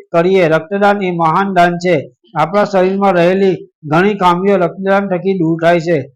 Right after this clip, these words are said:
સદર શિબિરમાં મોટી સંખ્યામાં રક્તદાતાઓએ રક્તદાન કરવા ઉમટી પડ્યા હતા.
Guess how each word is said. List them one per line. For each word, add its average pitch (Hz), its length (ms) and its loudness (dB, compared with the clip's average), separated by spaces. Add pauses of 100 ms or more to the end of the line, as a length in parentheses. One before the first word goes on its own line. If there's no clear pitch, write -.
(360)
સદર 202 360 2 (420)
શિબિરમાં 196 580 2
મોટી 175 300 -2
સંખ્યામાં 190 460 0
રક્તદાતાઓએ 196 880 0
રક્તદાન 190 480 0 (400)
કરવા 180 340 4
ઉમટી 180 320 -2
પડ્યા 160 340 2
હતા. 156 220 2